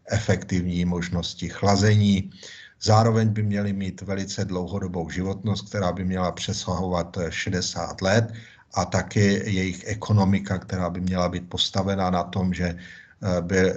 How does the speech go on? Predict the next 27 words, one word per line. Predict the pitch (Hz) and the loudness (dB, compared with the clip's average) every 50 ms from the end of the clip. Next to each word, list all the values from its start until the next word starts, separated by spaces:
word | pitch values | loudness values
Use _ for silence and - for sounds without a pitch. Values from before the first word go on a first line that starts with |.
| - | -2
byly, | 107 98 95 95 92 92 90 90 82 | -2 0 0 2 2 2 2 2 0
eh, | 92 107 117 95 92 90 87 | -2 -4 -2 -2 -2 -2 -2
budovány, | 82 90 92 87 92 92 90 92 90 90 90 87 87 85 85 - - - - - - _ - - | -2 -2 -2 0 0 2 4 4 4 4 4 2 0 0 -2 -4 -10 -18 -20 -20 -20 _ -6 -2
eh, | 92 90 90 90 90 87 85 | 0 2 2 2 2 0 0
ve | 87 98 87 78 - - - - _ - - - - | 0 0 0 0 -2 -8 -16 -20 _ -20 -20 -10 -2
velkých | 110 101 101 101 101 - 95 - - | 2 2 2 2 0 -2 -6 -6 -6
sériích | - - 98 98 101 98 101 104 101 101 98 101 95 - | -4 -2 0 0 2 2 2 2 0 0 -2 -4 -10 -8
a, | - 92 92 87 85 90 98 107 | -4 -2 0 0 0 -2 -6 -6
eh, | 104 95 90 87 90 90 | -6 -4 -4 -4 -4 -4
velká | 85 95 92 90 90 - 95 92 87 | -2 -2 -2 -2 -2 -2 -2 -2 -2
část | - - - 87 87 85 85 - - - | -4 -4 -2 0 0 0 0 -2 -4 -8
z | - | -6
nich | - 87 82 - | -4 -4 -4 -4
by | - - 98 87 | -8 -10 -10 -8
byla, | - 90 90 92 87 82 82 - - - - - - _ _ - | -6 -4 -2 0 -2 -2 -4 -8 -16 -20 -20 -20 -20 _ _ -2
eh, | 90 87 87 85 87 85 85 85 | 0 2 2 4 4 4 4 4
modulární | 87 85 92 95 92 107 107 107 95 98 95 95 92 98 98 95 95 92 | 2 4 2 4 6 6 6 8 8 6 6 4 2 0 0 -2 -2 -2
a | 90 87 82 | -2 -2 -2
mohly | 82 82 82 - - 90 80 | -4 -4 -6 -6 -8 -8 -6
by | 82 85 | -6 -8
se | - - - - | -8 -6 -8 -8
teda, | - - - - 87 80 78 82 101 - | -8 -8 -6 -6 -4 -4 -4 -6 -8 -8
eh, | 110 90 85 82 85 82 82 82 82 82 | -6 -6 -4 -4 -4 -4 -4 -4 -4 -6
budovat, | 80 80 85 78 82 82 82 82 78 - - - - | -6 -6 -4 -2 -2 0 0 0 -2 -2 -4 -6 -2
eh, | 92 82 80 | -2 -2 -2
poměrně | 78 - 87 80 82 85 82 78 82 78 | -2 -4 -4 -4 -2 -2 -2 -2 -2 -4
velice | 73 76 76 - - - - - - 92 - | -4 -4 -6 -6 -4 -4 -4 -2 0 -2 -2